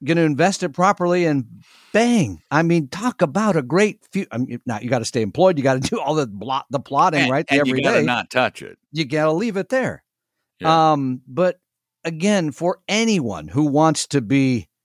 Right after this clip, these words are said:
Speaker 1: a millionaire, I don't know what, what, what would be the thing today if you're born today?
Speaker 2: Billionaire.
Speaker 1: What?
Speaker 2: It's a
Speaker 1: Okay, it's a
Speaker 2: billionaire.
Speaker 1: billionaire.
Speaker 2: I
Speaker 1: Okay.
Speaker 2: honestly believe that the comparable thought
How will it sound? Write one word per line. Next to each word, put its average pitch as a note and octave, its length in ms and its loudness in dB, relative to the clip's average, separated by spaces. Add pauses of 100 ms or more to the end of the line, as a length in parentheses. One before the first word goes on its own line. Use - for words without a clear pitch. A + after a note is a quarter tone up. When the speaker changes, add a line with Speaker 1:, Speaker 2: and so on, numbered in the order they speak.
(440)
Speaker 1:
a A#2+ 100 -2
millionaire, D3 760 0
I E3 140 2
don't E3+ 140 2
know C3+ 100 2
what, F3 200 0
what, F#3+ 180 0
what F#3+ 160 -2
would F#3+ 120 -2
be G3 100 -2
the F3+ 120 0
thing F3+ 220 -2
today F3 420 0
if B2+ 200 -6
you're C#3 180 0
born C#3 400 -2
today? C3 120 4 (140)
Speaker 2:
Billionaire. A2 140 2
Speaker 1:
What? - 160 -4 (160)
Speaker 2:
It's C#3 160 0
a F3+ 100 4
Speaker 1:
Okay, - 20 -
it's E3 60 -2
a D#3+ 40 0
Speaker 2:
billionaire. F3 420 0
Speaker 1:
billionaire. D#3 240 0
Speaker 2:
I - 40 2
Speaker 1:
Okay. C#3 80 -2
Speaker 2:
honestly F#3 340 0
believe B2 380 0
that A#2 140 0
the - 80 -6
comparable E3 720 0
thought D3+ 680 -2